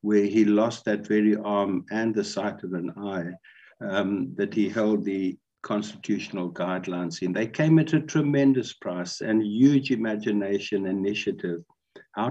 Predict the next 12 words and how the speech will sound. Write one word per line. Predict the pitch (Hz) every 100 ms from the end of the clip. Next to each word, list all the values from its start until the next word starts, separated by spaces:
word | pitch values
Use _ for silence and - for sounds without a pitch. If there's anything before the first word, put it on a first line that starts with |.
| -
Tambo | - 147 143 123
pulled | 104 135 135
it | 131 131
together, | 113 101 101 92 90 - _ _ - -
and | 107 110
effectively | 107 143 143 147 131 127
by | 123 107
December | 104 101 - 127 131 -
eighty-nine, | 107 107 104 101 101 101 101
at | 98
the | 101
whole | 87 135 151 147 139